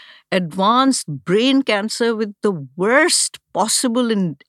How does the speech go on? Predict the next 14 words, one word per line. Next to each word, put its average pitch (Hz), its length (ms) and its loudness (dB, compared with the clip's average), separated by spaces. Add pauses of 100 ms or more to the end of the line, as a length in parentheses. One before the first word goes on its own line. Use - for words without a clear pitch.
(100)
every 269 600 0
indignity 240 1000 0
that 214 300 -2
cancer 233 480 -2
can 190 280 -4
visit 208 380 -2
upon 185 360 -4
you 196 180 -2
was 202 320 -2
visited 202 500 -2
on 190 180 -4
this 196 200 -6
poor 214 300 -2
boy. 247 400 -2